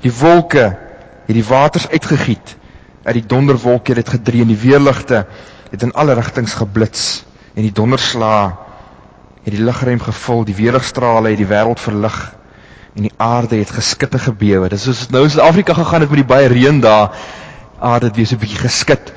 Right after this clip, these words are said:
Maar hierdieselfde ou, dit lyk vir ons of, of hy net so oorweldig is deur God se teenwoordigheid dat dit net goed gaan met hom.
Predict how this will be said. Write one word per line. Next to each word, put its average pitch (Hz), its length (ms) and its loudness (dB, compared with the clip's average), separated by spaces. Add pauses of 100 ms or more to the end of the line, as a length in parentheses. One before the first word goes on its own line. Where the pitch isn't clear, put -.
(420)
Maar 226 240 6
hierdieselfde 320 680 6 (100)
ou, 254 120 6 (280)
dit 190 140 4
lyk 240 160 6
vir - 120 2
ons 370 180 4
of, 320 300 4
of - 280 -2
hy 202 120 2
net 330 240 4
so 381 120 -4
oorweldig 285 680 6
is 269 80 2
deur 233 140 2
God 311 180 4
se - 60 -6
teenwoordigheid 233 680 6
dat 208 100 8
dit 208 100 2
net 277 140 2
goed - 200 2
gaan 233 180 6
met 160 160 6
hom. 95 220 0